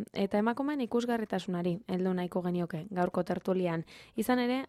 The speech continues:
argazki biral bat bestearen atzetik sortzen ari da azken hilabeteotan, eta guztiak eskema berdintsukoak dira.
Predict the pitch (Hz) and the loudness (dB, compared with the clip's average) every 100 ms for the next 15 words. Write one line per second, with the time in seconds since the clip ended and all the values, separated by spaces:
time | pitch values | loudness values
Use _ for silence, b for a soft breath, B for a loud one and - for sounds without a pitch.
0 | 196 196 214 214 - 226 208 208 214 214 | -2 -2 -2 -4 0 0 2 2 4 2
1 | 220 202 196 214 202 202 190 202 226 220 | 2 0 0 0 0 0 -2 -2 -2 -2
2 | - - 202 - 175 165 175 180 180 247 | -8 -2 -2 -2 -4 -2 0 2 2 0
3 | 254 196 190 185 180 180 175 175 175 247 | -2 -4 -2 0 0 0 2 0 2 0
4 | 294 B B B 214 196 202 - 254 226 | 0 B B B 0 2 0 0 0 -2
5 | - 220 220 208 180 185 185 190 - 185 | -4 -2 0 0 0 2 0 -2 -2 0
6 | 170 165 175 | 0 2 2